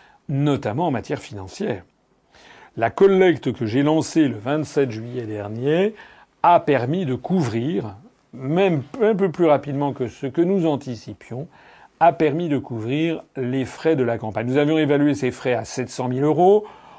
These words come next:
On avait compté dans les sept cent mille euros le recours à une société qui aurait collé nos affiches sur les panneaux électoraux. On a compris assez vite que c'était quand même assez difficile à atteindre.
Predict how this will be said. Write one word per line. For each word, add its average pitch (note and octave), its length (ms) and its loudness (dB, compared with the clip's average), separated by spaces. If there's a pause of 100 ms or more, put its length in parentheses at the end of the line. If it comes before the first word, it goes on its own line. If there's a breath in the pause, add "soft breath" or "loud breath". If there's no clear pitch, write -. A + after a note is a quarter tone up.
(140)
On C3+ 160 0
avait D3 260 4
compté D3+ 380 0
dans C3+ 120 2
les B2 100 -2
sept C3 200 -4
cent C#3 160 -6
mille C3 160 -2
euros C3 280 2
le A#2+ 80 0
recours C#3+ 580 0
à A2+ 80 -4
une G#2+ 80 -6
société B2+ 720 -4 (380 loud breath)
qui B2+ 100 -8
aurait A#2 160 0
collé C#3+ 300 0
nos A#2 200 -2
affiches A#2 320 -6
sur A2+ 140 -6
les G#2 100 -6
panneaux A#2 240 -4
électoraux. A#2+ 540 -2
On C#3+ 80 0
a B2 80 -2
compris C3 320 -6
assez C3 260 -2
vite C#3+ 240 -4
que A2+ 140 -10
c'était A2+ 320 -8
quand A#2 160 -8
même B2+ 240 -2 (460 loud breath)
assez D#3 320 2
difficile C#3 600 -4
à A2 100 0
atteindre. D#3+ 640 2